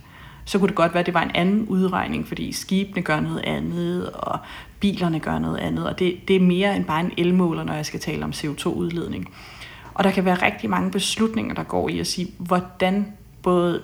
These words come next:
beregner jeg det sådan rent teknisk, og hvad er det for nogle kilder, jeg tager med i min beregning, når jeg gør det her? Øhm, både hos mig selv, og så i virkeligheden også hos min value chain.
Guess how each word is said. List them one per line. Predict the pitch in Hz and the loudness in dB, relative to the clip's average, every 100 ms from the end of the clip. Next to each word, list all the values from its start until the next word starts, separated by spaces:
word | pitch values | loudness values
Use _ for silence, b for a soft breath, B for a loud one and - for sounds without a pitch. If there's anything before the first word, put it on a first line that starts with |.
| - | -4
beregner | 180 - - 226 220 | -2 0 0 2 2
jeg | 214 202 | 2 2
det | |
sådan | 185 - - | -2 -2 -2
rent | 190 196 | -2 -2
teknisk, | 190 190 208 214 | -4 -2 -2 0
og | - | -2
hvad | 175 180 | 0 0
er | |
det | 214 | 0
for | 214 | -2
nogle | 180 | -4
kilder, | - 185 196 | 0 0 2
jeg | 208 165 | 0 -2
tager | - 151 | -4 -2
med | 160 190 - | 0 0 0
i | 196 | -2
min | 180 | -2
beregning, | 156 160 - - 175 | -4 -4 -4 -4 -4
når | 175 | -4
jeg | 160 139 | -6 -4
gør | 165 | -4
det | 175 185 | -4 -4
her? | 175 - B B B B | -6 -8 B B B B
Øhm, | 180 165 160 143 - - - | -6 -4 -4 -6 -8 -8 2
både | 208 208 | 6 6
hos | 185 | 4
mig | 160 | -2
selv, | - 220 - - - | -2 -4 -4 -10 -8
og | 170 | -2
så | 190 - - - - - - | -2 -2 -6 -18 -20 -20 -6
i | 196 | 0
virkeligheden | 208 208 185 | 0 0 -2
også | 190 185 | -2 -4
hos | 196 | -4
min | 180 165 | -2 -2
value | 170 190 185 | -2 -2 -4
chain. | 175 170 | -4 -6